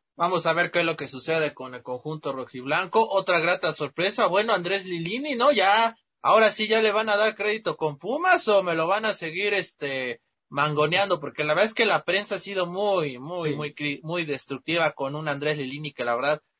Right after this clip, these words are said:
Speaker 1: si algo ha demostrado es que tiene amor por la universidad, por los Pumas, y que conoce a la perfección a sus jugadores, ¿eh? Le traigan a quien le traigan.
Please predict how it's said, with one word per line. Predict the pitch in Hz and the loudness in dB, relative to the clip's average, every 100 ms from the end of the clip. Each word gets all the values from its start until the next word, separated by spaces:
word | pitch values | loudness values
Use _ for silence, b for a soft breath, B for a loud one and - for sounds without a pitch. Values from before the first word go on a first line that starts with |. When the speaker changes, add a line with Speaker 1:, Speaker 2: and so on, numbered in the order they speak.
| _ | _
Speaker 1:
si | - 196 | -2 2
algo | 190 175 | 4 2
ha | |
demostrado | 170 139 127 156 165 | 2 -2 -6 -2 -2
es | 156 | -2
que | 131 | -6
tiene | - 156 165 151 | -8 -4 -4 -2
amor | 139 139 190 208 | -2 2 2 2
por | - 143 | 0 -2
la | 135 | -2
universidad, | 127 127 123 135 139 160 - | -6 -6 -6 -2 0 0 -2
por | 131 120 | -10 -8
los | 117 | -10
Pumas, | - 175 214 262 - _ _ | -8 -2 0 -2 -6 _ _
y | 147 156 | -2 0
que | 170 | 0
conoce | 165 170 269 285 | 2 2 2 2
a | |
la | 175 151 | 0 0
perfección | 147 147 - 240 233 | 0 -2 -2 -2 -2
a | |
sus | 165 143 | -4 -4
jugadores, | 147 165 254 220 151 | 2 4 6 4 2
¿eh? | 202 277 | 0 0
Le | 208 | 0
traigan | - 226 302 196 | 0 0 0 -4
a | 147 | -6
quien | 147 135 | -6 -8
le | 123 | -4
traigan. | 190 214 165 | 0 2 0